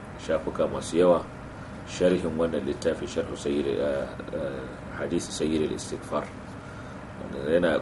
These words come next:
kunshe da ma'anoni masu yawa. Ibn, Ibn Taymiyyah da Ibn Qayyim sun yi ta ishara zuwa ga wasu daga cikin ma'anoninsa a littattafansu daban-daban.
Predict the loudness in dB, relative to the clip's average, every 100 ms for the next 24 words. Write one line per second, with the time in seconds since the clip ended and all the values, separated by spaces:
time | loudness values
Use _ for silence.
0 | 0 -4 2 4 6 4 2 2 0 2
1 | 2 2 0 2 8 10 10 8 4 -2
2 | -4 -2 -4 -2 -2 0 0 2 6 6
3 | 6 2 -2 -4 4 6 6 2 -4 -12
4 | -12 -12 -12 -10 -6 -2 2 2 2 6
5 | 8 8 8 6 6 6 2 0 -2 -4
6 | -4 -8 -4 -2 -2 -2 -2 -2 0 -2
7 | -2 -6 -10 -4 -4 -2 -4 -2 -2 0
8 | 0 -2